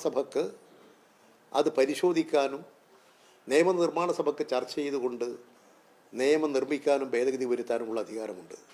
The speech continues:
കേരള നിയമസഭ ചർച്ച ചെയ്ത് അംഗീകരിച്ച നിയമമാണ്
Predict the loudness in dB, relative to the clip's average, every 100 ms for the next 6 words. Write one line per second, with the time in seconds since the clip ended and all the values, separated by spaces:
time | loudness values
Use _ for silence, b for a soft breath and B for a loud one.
0 | -20 -20 -20 -20 -20 -20 b b b b
1 | 2 4 6 6 4 2 0 0 -2 0
2 | 2 0 -2 -8 -16 -20 -20 -20 -18 -4
3 | 0 0 -2 0 0 2 0 0 0 0
4 | -2 -4 -4 -2 -2 -4